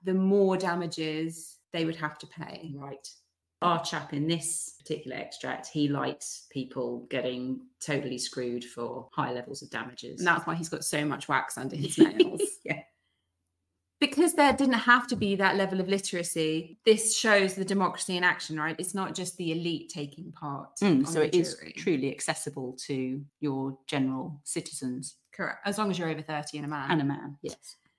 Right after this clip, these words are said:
Speaker 1: Wax also lingers under the nails, doesn't it? And also on the skin, it gives you that feeling. So you'd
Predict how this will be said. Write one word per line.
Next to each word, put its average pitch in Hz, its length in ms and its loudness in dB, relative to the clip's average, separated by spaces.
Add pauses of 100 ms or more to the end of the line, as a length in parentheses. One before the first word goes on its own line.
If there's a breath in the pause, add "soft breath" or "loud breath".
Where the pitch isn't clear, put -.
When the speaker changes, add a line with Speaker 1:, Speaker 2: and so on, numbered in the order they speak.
(180)
Speaker 1:
Wax - 320 6
also 262 380 4
lingers 240 480 6
under 165 260 2
the 156 120 -2
nails, 147 360 -4
doesn't 190 280 -2
it? 156 200 -2
And 196 120 -2
also 214 260 -2
on 214 100 4
the 208 80 2
skin, 220 560 0
it 247 160 -2
gives 226 240 -4
you 214 100 -4
that - 300 -2
feeling. 170 560 0
So 196 140 -6
you'd 196 380 -2